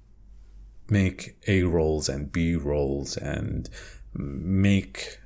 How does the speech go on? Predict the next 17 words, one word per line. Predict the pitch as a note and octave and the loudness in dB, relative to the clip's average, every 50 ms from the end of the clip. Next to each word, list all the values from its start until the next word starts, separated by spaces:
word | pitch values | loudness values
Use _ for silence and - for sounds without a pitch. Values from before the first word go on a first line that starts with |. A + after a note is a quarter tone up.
| - | -6
um, | F2 E2+ D#2 D2+ D2 D2 D2 C#2+ - - - - - - - - - _ - - - _ - - | -4 -4 -4 -4 -4 -6 -6 -8 -10 -12 -16 -20 -20 -20 -20 -20 -20 _ -20 -20 -20 _ -14 -8
videos | - A2+ G#2+ F2+ F2+ E2+ D#2+ F2 E2 D2 C#2+ C#2+ - C#2 | -4 -2 2 2 2 2 2 2 2 2 0 0 -2 -2
that | D2 D2 - - | -2 -2 -2 0
are | C#2+ C2+ | 0 0
worth | C2+ C#2 C#2 C#2 C2+ - - - | 2 2 0 0 0 -2 -4 -4
watching. | C#2 C2+ C#2 - - - - - - - - - - - - - | -2 -2 -2 -4 -6 -8 -8 -8 -10 -10 -10 -12 -16 -6 0 4
Recently, | G#2+ C#3 D3 - D#3 C#3+ - C3+ C3 | 4 6 6 4 2 2 0 0 0
I've | - - F2+ E2+ - - | 2 2 0 0 0 -2
worked | F2+ F2 E2+ - - | 0 0 0 0 -2
on | F2+ D#2+ | -2 0
a | D#2 C#2+ | -2 -2
project | - - - - D#2+ D#2 D#2 - - F2+ F2+ F#2+ G#2 - - - - | -4 -6 -4 -2 0 0 0 -2 -2 -2 -2 -2 -4 -6 -8 -14 -14
for | - - - - - - - - - - - | -12 -8 -4 -2 -2 0 0 0 -2 -2 -4
a | - - | -6 -8
friend | - - - F#2 F2 E2 | -4 0 0 2 2 2
of | - - - - | 0 -2 -6 -6
mine, | D2+ C#2+ - - - E2 E2+ E2 - | -4 -4 -4 -4 -4 -4 -6 -6 -8